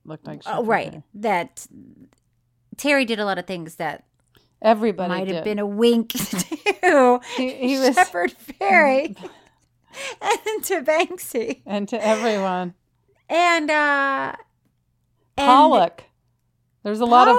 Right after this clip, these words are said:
Speaker 2: Pollock!
Speaker 1: pollock in
Speaker 2: Oh my
Speaker 1: there.
Speaker 2: God, he even
Speaker 1: A
Speaker 2: did
Speaker 1: lo-,
Speaker 2: some
Speaker 1: <laughs> yeah,
Speaker 2: pollock.
Speaker 1: he pulled in the pollock.
Speaker 2: So you're watching this documentary and you're like, "Oh my God."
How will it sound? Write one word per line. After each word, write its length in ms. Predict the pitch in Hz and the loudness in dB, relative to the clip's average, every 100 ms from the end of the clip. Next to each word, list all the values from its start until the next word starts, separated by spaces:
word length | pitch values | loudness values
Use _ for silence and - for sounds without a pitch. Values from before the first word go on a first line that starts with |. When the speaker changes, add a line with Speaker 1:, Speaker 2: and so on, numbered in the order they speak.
| 523 | 6
Speaker 2:
Pollock! 500 | 523 285 311 302 233 | 8 8 8 6 4
Speaker 1:
pollock 20 | 285 | 2
in 60 | |
Speaker 2:
Oh 80 | 349 | 4
my 120 | 403 370 | 4 4
Speaker 1:
there. 100 | 370 | 6
Speaker 2:
God, 240 | 392 370 | 8 6
he 300 | 339 339 381 | 2 -2 -2
even 180 | 302 311 | 0 -2
Speaker 1:
A 20 | |
Speaker 2:
did 160 | 392 - | -2 2
Speaker 1:
lo-, 220 | 247 254 | 4 4
Speaker 2:
some 20 | |
Speaker 1:
<laughs> 80 | 302 | 6
yeah, 160 | 320 | 6
Speaker 2:
pollock. 220 | 370 262 262 | 8 6 4
Speaker 1:
he 120 | 254 | -2
pulled 300 | - 247 254 | 2 4 4
in 140 | 262 | 2
the 80 | 240 | -2
pollock. 540 | 233 240 226 196 160 _ _ - 214 | 2 4 6 4 2 _ _ -20 -12
Speaker 2:
So 100 | - | -2
you're 200 | 403 381 | 0 2
watching 520 | 302 320 440 359 294 233 | 2 2 0 -2 -4 -2
this 260 | 226 208 | -4 -2
documentary 540 | 233 208 214 220 233 226 | -2 -2 -4 -10 -8 -8
and 80 | |
you're 120 | 208 202 | -6 -6
like, 220 | 202 - | -8 -8
"Oh 200 | 240 269 262 | -6 -4 -2
my 200 | 226 214 | -4 -6
God." 680 | - 175 170 165 160 156 | -6 -4 -4 -6 -8 -14